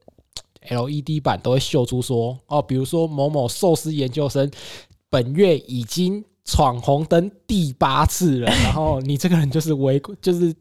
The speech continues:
他妈的惯犯，然后你已经是超级严重的那种交通三宝，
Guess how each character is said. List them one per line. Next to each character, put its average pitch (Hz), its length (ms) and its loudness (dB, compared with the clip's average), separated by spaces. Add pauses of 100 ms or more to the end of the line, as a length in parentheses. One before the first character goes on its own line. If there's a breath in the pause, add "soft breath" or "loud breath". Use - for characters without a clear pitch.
他 - 220 -4
妈 170 180 0
的 156 120 2
惯 156 320 2
犯， 135 240 -2
然 117 120 -6
后 135 200 -4
你 123 180 -2
已 120 40 -2
经 123 200 -2
是 135 220 -4
超 156 280 2
级 123 240 -4
严 117 160 -2
重 127 200 -2
的 120 100 -2
那 123 80 -4
种 113 180 -4
交 127 220 0
通 123 240 -2
三 113 180 -4 (120)
宝， 92 200 -4